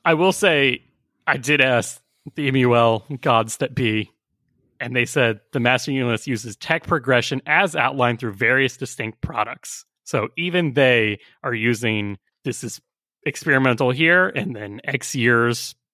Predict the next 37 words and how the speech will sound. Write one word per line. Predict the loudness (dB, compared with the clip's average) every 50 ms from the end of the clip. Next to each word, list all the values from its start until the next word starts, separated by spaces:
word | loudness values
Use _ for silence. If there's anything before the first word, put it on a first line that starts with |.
| _ _
later, | -2 0 2 4 4 4 4
it | 2 0 -2 -2
will | -2 -4 -2
not | -4 -4 -4 -4 -6 -6
be | -6 -10
experimental | -10 -10 -10 -8 -6 -6 -6 -6 -8 -10 -10 -10 -8
due | -4 -4 -4
to | -4 -4 -6
production | -8 -6 -4 -4 -4 -4 -6 -8 -8 -8 -8 -8 -8
runs. | -8 -8 -8 -10 -12 -14 -18 _ _ _
And | -4 0
then | 0 0 2
for | 2 0 2
those | 4 2 2 2 0 0
weird | 2 4 4 4 4 2 2
things | 2 2 2 2 0 0 -2 -4 -8 -12 -16 _ _ _ -10
that | -8 -8
is | -8 -10
like, | -10 -12 -14 _ _
this | 0 0 0 0
is | -2 -6 -4 0 2
always | 2 4 4 4 2 0
experimental | -2 -4 -4 -2 -2 0 0 -2 -2 -2 -4 -4 -4 -4 -8 -10 _ _ _ _
because | -14 -12 -8 -6 -6 -6 -4
it | -2
has | -2 0 -2 -2 -4 -10 _ -2
always | -2 0 2 2 0 0
experimental | -2 -6 -6 -2 0 0 2 2 0 0 -2 -4
prototype | -4 -4 -2 -2 0 0 0 -2 -4 -8 -14 -12 -8
technology, | -8 -8 -4 0 2 2 4 4 2 0 -2 -6 -8 -10 -12 -16 _ _ _ _ -4
that | -4 -4 -2
will | -2 -2
never | 0 0 0 2 0 0
leave | 0 0 -2 -2 -4
experimental | -6 -8 -6 -6 -4 -4 -4 -6 -6 -8 -8 -10
for | -10 -10 -12 -12 -12 -14
itself. | -18 -20 -20 -20 -20 -20 -20